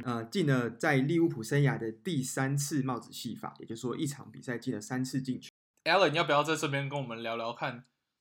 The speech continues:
Speaker 2: 什么是点罚呢？
Speaker 1: 哦，点球吗？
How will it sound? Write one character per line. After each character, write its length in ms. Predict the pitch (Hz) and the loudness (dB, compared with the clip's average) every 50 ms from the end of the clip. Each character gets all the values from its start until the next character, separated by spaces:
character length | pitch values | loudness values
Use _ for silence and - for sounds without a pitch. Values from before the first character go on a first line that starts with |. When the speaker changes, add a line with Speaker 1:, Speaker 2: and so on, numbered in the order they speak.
| _ _ | _ _
Speaker 2:
什 240 | - - - 135 120 | -8 -6 -6 -6 -6
么 120 | 110 117 | -6 -8
是 200 | - - 180 165 | -6 -2 -2 -2
点 200 | 151 - 127 - 143 - _ | -2 -2 -6 -8 -8 -16 _
罚 200 | - 110 110 113 | -14 -14 -12 -12
呢？ 220 | 113 120 120 131 - _ _ | -12 -12 -12 -14 -16 _ _
Speaker 1:
哦， 220 | - 131 127 131 - _ | -4 -4 -4 -4 -8 _
点 220 | - 127 120 113 | -2 -2 -2 -2
球 220 | 113 - 135 120 120 | -4 -4 -4 -2 2
吗？ 320 | 127 131 139 143 - - | 2 2 2 0 -4 -8